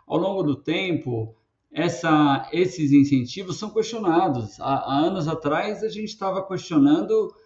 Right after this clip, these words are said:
o valor de uma auditoria externa, né? De tantas empresas aí que, que entraram em problemas financeiros e que tinham lá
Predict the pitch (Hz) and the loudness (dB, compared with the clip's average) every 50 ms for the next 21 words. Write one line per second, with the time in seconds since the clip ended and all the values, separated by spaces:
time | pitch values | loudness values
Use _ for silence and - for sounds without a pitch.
0 | _ _ _ _ _ - 160 151 170 170 160 151 165 175 170 175 214 233 233 220 | _ _ _ _ _ -4 -2 2 2 4 4 4 4 2 0 -2 -2 -2 -2 -2
1 | - 208 - 220 208 180 120 110 - 143 135 127 117 107 104 101 101 101 - _ | -2 -2 -4 -2 0 -2 -2 0 2 2 4 4 4 2 -2 -4 -6 -8 -12 _
2 | _ _ _ _ _ _ - 117 127 143 156 180 180 180 175 - - _ - 123 | _ _ _ _ _ _ -2 4 6 6 6 6 4 0 -6 -10 -14 _ -10 -6
3 | 117 131 123 - 165 175 185 196 175 143 156 151 143 143 135 147 147 139 135 135 | -6 -4 0 2 4 4 4 4 2 4 4 2 4 4 6 8 8 8 6 4
4 | 123 131 127 123 135 147 156 151 156 - 143 143 139 131 113 104 - - _ _ | 0 0 0 2 2 2 2 2 2 4 6 6 6 6 4 0 -6 -14 _ _
5 | _ _ - 131 131 131 127 - 131 131 131 135 135 135 131 131 131 131 - 143 | _ _ 2 4 4 4 4 4 0 2 4 4 6 6 4 4 2 2 2 2
6 | 131 123 - 139 131 117 120 127 127 127 127 120 110 - 127 123 123 113 - - | 2 2 4 2 0 0 0 0 0 0 0 -2 -4 -6 -6 -6 -6 -6 -4 -4
7 | 139 147 170 196 202 175 180 214 214 - 220 214 - - - 190 208 196 302 123 | -4 -2 -2 -4 -6 -8 -10 -12 -12 -12 -14 -16 -14 -12 -10 -6 -2 0 0 0
8 | 123 135 156 180 180 170 131 113 110 | 2 2 2 4 4 2 2 0 -2